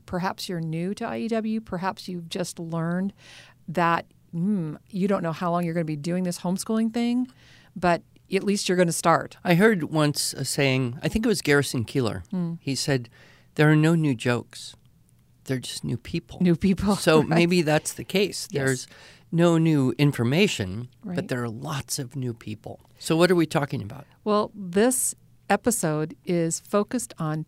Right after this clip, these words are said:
Speaker 1: teaching and evaluating writing. And that kind of cuts very nicely into two halves, teaching and evaluating.
Speaker 2: So you're gonna make two episodes out of this.
Speaker 1: We
Speaker 2: I can tell right now.
Speaker 1: Right now, two
Speaker 2: Yeah.
Speaker 1: episodes, the first half being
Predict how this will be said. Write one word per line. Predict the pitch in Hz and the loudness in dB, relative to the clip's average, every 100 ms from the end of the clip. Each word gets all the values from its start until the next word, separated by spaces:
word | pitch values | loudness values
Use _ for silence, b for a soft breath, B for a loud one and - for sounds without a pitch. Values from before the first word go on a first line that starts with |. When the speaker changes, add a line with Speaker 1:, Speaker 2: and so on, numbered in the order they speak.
| _ | _
Speaker 1:
teaching | - 233 220 254 247 240 - | -6 -6 -4 -2 0 -2 -4
and | 170 175 | -4 -2
evaluating | 160 160 156 165 165 160 156 156 | 0 0 2 0 0 0 0 -2
writing. | 151 147 127 95 - _ _ - | -2 -2 -4 -8 -12 _ _ -4
And | 185 | 0
that | 190 - | 0 0
kind | 240 190 | 0 0
of | - | -2
cuts | - 175 - | -6 -6 -6
very | 180 170 | -4 -4
nicely | 165 156 - 165 | -2 -4 -4 -8
into | 151 | -8
two | - 156 | -6 -8
halves, | 147 147 151 165 - _ | -4 -4 -6 -8 -14 _
teaching | 185 175 185 180 185 - _ _ _ _ - | -14 -10 -6 -6 -6 -10 _ _ _ _ -6
and | 160 | -4
evaluating. | 147 147 165 170 185 180 | 2 2 2 2 6 6
Speaker 2:
So | |
you're | 214 | 8
gonna | 240 151 | 8 8
make | 131 117 | 6 4
two | - 160 | 2 6
episodes | 131 165 147 104 92 | 6 4 0 0 -2
out | 104 98 | -4 -6
of | 98 | -6
this. | 113 208 | -2 4
Speaker 1:
We | 262 | 6
Speaker 2:
I | 269 | 6
can | 143 | 4
tell | 131 156 98 | 2 2 2
right | 104 113 | 2 2
now. | 101 120 135 | 2 0 0
Speaker 1:
Right | 175 170 190 208 | -2 2 2 2
now, | 208 190 165 | 0 2 0
two | - - 220 | -4 -2 0
Speaker 2:
Yeah. | 214 | 0
Speaker 1:
episodes, | - 202 180 180 | -4 -4 -4 -4
the | 180 | -6
first | - 185 - | -2 -2 -2
half | 175 160 165 _ b b 180 | -2 -2 -4 _ b b -2
being | 180 175 170 | 0 2 -2